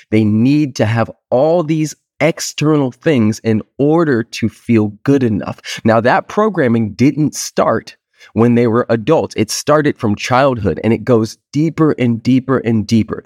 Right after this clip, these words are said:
because Disney and the way that that is conveyed, right? We always need the prince to come save her, right? The advertising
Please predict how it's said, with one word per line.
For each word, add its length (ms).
because 640
Disney 640
and 160
the 60
way 320
that 220
that 300
is 220
conveyed, 640
right? 300
We 140
always 440
need 340
the 80
prince 400
to 100
come 220
save 420
her, 400
right? 220
The 460
advertising 1000